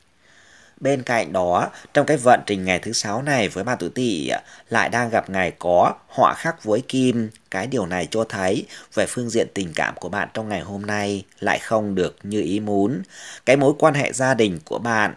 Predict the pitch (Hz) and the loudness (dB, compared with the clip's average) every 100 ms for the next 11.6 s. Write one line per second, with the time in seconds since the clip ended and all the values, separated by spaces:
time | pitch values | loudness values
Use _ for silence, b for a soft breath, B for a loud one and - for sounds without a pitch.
0 | _ _ - 131 110 87 - 120 120 98 | _ _ 2 2 4 0 0 -4 -2 -2
1 | 98 104 101 B B B 117 - - 113 | -2 -2 -6 B B B 4 4 4 4
2 | 104 92 78 - - 185 143 90 78 156 | 4 2 -6 -14 -4 -2 0 0 0 -4
3 | B - 127 123 135 147 - - - 131 | B 0 2 2 0 -2 -4 -4 -6 -4
4 | 135 135 113 104 92 - _ 117 98 87 | -2 0 0 0 -2 -6 _ -2 0 -2
5 | - 123 113 98 - - - 104 101 85 | -4 -2 -2 -4 -2 -2 -2 0 2 0
6 | 73 90 131 120 117 110 104 B B - | -4 -4 -2 6 6 6 0 B B 0
7 | 110 107 95 135 123 110 147 131 - - | 2 2 -2 -2 0 -2 0 2 0 0
8 | 180 151 95 - 175 - 165 - 123 120 | -4 -4 -8 -8 -10 -2 -4 -2 -2 -2
9 | 120 107 85 95 82 85 95 95 80 B | 0 -2 0 -2 -2 0 2 4 2 B
10 | B B 131 101 82 123 117 64 110 - | B B 2 2 2 2 2 0 -2 -2
11 | 107 78 90 71 64 135 | -2 -2 -2 -2 -4 -6